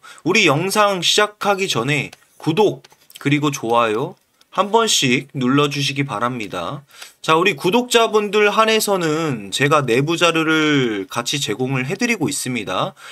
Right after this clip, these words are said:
요거 꼭 받아가셨으면 좋겠습니다. 자, 에이치엘비 클래스 투가 결국은 나오면서 지금 육 개월 정도 딜레이가 됐죠. 정말 대단한 종목인 게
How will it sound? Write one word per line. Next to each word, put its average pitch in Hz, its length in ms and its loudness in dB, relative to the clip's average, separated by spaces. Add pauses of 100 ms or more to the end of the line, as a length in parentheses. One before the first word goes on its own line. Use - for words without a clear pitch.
(140)
요거 160 340 0
꼭 226 300 0
받아가셨으면 123 840 -2
좋겠습니다. 104 920 -6 (1000)
자, 160 240 2
에이치엘비 214 920 2
클래스 277 480 0
투가 247 380 2
결국은 196 480 0
나오면서 156 920 0
지금 202 680 0
육 165 240 -6
개월 202 400 4
정도 196 720 0 (580)
딜레이가 202 720 2
됐죠. 107 560 -6 (1120)
정말 180 400 0
대단한 208 400 2
종목인 143 480 0
게 107 400 -2